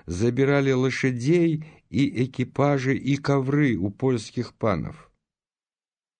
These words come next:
Ростов помнил Свинтяны, потому что он в первый день вступления в это местечко сменил вахмистра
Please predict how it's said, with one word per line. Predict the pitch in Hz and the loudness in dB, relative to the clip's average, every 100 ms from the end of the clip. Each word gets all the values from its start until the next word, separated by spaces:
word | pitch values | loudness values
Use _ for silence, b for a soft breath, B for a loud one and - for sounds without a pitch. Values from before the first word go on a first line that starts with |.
| _ _ _ _ _ | _ _ _ _ _
Ростов | 101 120 - 151 156 156 - | -4 -4 -2 0 0 -2 -2
помнил | 175 160 139 117 | 2 2 2 0
Свинтяны, | 104 127 120 110 131 135 127 | -2 -2 -2 0 0 2 0
потому | 113 110 120 131 | 0 0 0 0
что | 120 - 123 - | -4 -2 -2 0
он | 110 127 117 | 0 0 -2
в | - | -6
первый | - 143 123 117 117 | 0 0 2 0 0
день | 110 131 113 | 0 0 0
вступления | - 127 110 120 127 117 110 104 | -4 -6 -4 0 0 2 2 2
в | |
это | 113 107 | 0 0
местечко | 113 113 - 139 135 - 113 90 80 B B B B | -2 -4 0 0 0 -2 -2 -2 -4 B B B B
сменил | - - 123 131 135 123 | -8 0 2 4 2 2
вахмистра | 123 143 117 - 95 - - - 76 107 | 0 0 -2 -2 -2 -2 -10 -8 -6 -8